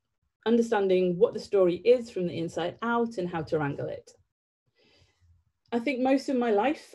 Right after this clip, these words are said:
I've been trying to find ways to break my own story, work out who I am in the world, so I can contribute to the world with my own agency and hopefully help other people feel like they can also contribute,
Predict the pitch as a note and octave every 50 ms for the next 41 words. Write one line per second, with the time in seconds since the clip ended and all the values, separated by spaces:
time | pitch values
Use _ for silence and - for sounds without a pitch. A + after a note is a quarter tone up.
0 | - G3+ G3 F#3+ F3+ F#3+ F3+ F3 F3+ F#3+ F#3 - - G3+ F#3+ F#3 F#3 F#3 - F#3
1 | F3 - G#3 G#3 G#3 G#3+ G3+ F#3+ G3 F3+ F3+ F3 F3+ - D3+ F#3 F#3 F3+ - -
2 | E3+ E3 E3 E3 E3 E3 D#3 - - E3+ D#3+ D#3 D3+ D3+ C3 B2+ C#3 - - _
3 | _ - F3+ G3 G3+ G3+ G#3 - G3 F3 - E3+ F#3+ F3+ F3 E3 E3+ E3+ E3+ E3
4 | D#3+ D#3 D3+ D3+ D3+ E3 - C#2 - - - _ _ _ _ _ _ _ _ _
5 | _ - - A#3 A3 A3 A3 A3 A3 - A3 G#3+ G#3 G3+ - A3+ A3 G3+ - C#4
6 | C#4+ A#3 G#3 - - - F3 E3+ D#3+ D#3 E3 D#3+ D#3 D#3 D#3+ D#3 - F#3+ F#3+ F#3+
7 | F#3 F#3 F#3+ F#3 F#3 F3+ E3+ E3 D#3 C3+ D3+ D3 - - - D3 C#3 C#3 D3 E3+
8 | - _ _ _ _ _ _ _ _ _ _ _ _ _ _ - - G3+ A3 A3+
9 | E4 G4+ F#4 - - D#3 D#3 F3 F#3 - - - - - - B3 A#3 A#3 - -
10 | A#3 A3+ B3 A#3 A#3 - F3+ E3+ C3 - - C3+ C3 - - - _ _ _ _
11 | _ - A#3 A3+ G#3 G3+ F#3+ F#3 F3 G3 G3+ F#3+ - G3+ G3+ G#3 G#3+ G#3 G#3 G3
12 | F3 - - F3+ F3+ - D#3+ C#3+ D3+ D3+ D3+ D3+ D3+ - -